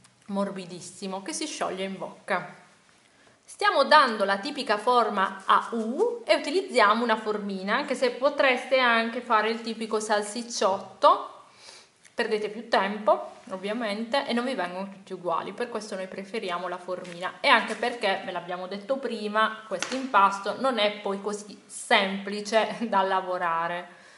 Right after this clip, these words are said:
Gli diamo uno spessore di un po' più di mezzo centimetro,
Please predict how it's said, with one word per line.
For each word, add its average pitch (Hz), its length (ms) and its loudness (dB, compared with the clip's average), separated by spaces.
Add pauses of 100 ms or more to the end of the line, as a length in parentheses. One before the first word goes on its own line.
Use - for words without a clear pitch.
(520)
Gli 330 220 -4
diamo 202 480 2
uno 339 220 0
spessore 349 880 -2
di 262 80 -2
un 254 160 0
po' 269 160 -4
più 320 260 -2
di 269 140 -2
mezzo 214 340 -4
centimetro, 381 800 -4